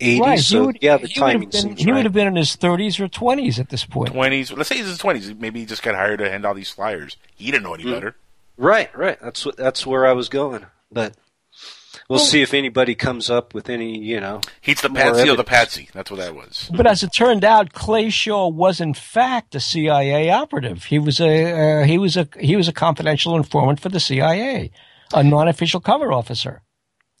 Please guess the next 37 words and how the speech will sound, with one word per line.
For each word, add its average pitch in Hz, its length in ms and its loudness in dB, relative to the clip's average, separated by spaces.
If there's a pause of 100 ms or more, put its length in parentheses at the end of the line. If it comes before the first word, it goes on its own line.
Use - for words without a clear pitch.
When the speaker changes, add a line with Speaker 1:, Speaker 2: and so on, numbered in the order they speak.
(320)
Speaker 1:
Uh, 139 80 -4
I 143 340 4
wouldn't 254 400 -6
go 220 280 -2
that 123 140 -8
Speaker 2:
He 294 80 4
didn't 262 220 0
Speaker 1:
far. 180 160 0
Speaker 2:
rise 175 320 4
to - 120 -20
that 156 160 2
height. 143 280 -2
No, 151 280 -2
he 170 120 -6
was 226 220 -10
a - 20 -8
s-, - 160 -12 (260)
he 214 120 -4
was 208 160 -2
a 170 40 -6
confidential 147 600 -2
informant. 117 600 -6
He 160 160 2
was 170 120 2
a 147 40 0
Speaker 1:
An - 20 0
Speaker 2:
C 139 260 2
I 143 60 4
A. - 20 4
Speaker 1:
asset, 139 600 0
yeah. 104 260 -8 (160)
Speaker 2:
Yeah, 131 200 -2
he 147 120 4
was 139 140 0
an 139 80 2
asset. 131 420 -2 (1000)
Speaker 4:
Cl-, - 320 -14